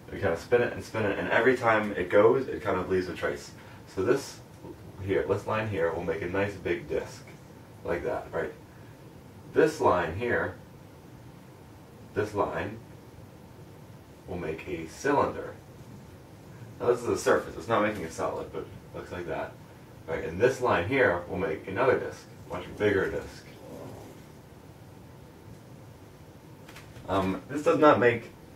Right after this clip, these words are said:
sense to you. That's all right. I'm gonna do it on a computer.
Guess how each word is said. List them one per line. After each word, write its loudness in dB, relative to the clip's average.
sense 0
to 0
you. 2
That's -2
all 4
right. 6
I'm 6
gonna 4
do 2
it 10
on 6
a -4
computer. 2